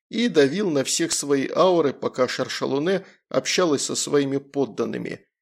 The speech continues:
А те, только заслышав о возможности спасения, впали в верноподданнический экстаз. В таком состоянии они были согласны на что угодно, не то что принять нового бога-покровителя и переселиться в другой мир.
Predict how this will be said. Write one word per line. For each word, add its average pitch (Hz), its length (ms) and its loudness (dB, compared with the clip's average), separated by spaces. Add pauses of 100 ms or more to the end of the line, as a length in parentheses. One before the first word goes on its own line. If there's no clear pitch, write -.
(120)
А 135 160 4
те, 196 260 0
только 135 280 -2
заслышав 143 640 -2
о 135 80 0
возможности 135 680 -2
спасения, 165 840 -2 (200)
впали 180 540 0
в 131 60 -8
верноподданнический 139 1400 -2
экстаз. - 600 -4 (420)
В - 100 -14
таком 196 260 2
состоянии 190 640 2
они 185 180 0
были 180 200 0
согласны 175 600 0
на 165 140 -2
что - 240 -4
угодно, 170 520 0
не 120 140 -4
то 180 180 -2
что - 180 -6
принять 131 460 -4
нового 139 440 0
бога-покровителя 147 1160 -2 (260)
и 151 100 -4
переселиться 147 680 -2
в 127 60 -10
другой 147 360 0
мир. 123 360 -6